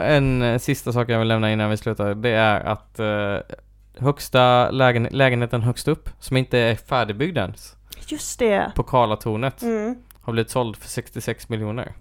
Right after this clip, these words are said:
Speaker 2: Och det var någon som menade att det var billigt.
Speaker 1: Var det någon som gjorde det?
Speaker 2: Ja, jag såg en, eh, <laughs> rubrik i G P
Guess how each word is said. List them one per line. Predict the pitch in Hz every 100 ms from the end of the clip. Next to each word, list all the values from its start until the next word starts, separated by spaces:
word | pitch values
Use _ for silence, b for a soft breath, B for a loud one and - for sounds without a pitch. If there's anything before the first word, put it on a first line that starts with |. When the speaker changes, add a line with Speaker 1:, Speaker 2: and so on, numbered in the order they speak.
| - - - _ _ -
Speaker 2:
Och | 240
det | 240
var | 277
någon | 302
som | 269 262
menade | 240
att | 220
det |
var | 196
billigt. | 190 233 220 240 - - - _ _ _ _ _ _ _ _ _ _ _ _
Speaker 1:
Var | 127
det | 160
någon | 127
som | 139
gjorde | 127 139
det? | -
Speaker 2:
Ja, | 302 294
jag | 330
såg | - 285 254
en, | 247 240
eh, | 240 247 202
<laughs> | -
rubrik | 302 269 262 - 262 254
i | 214
G | 240 233
P | 254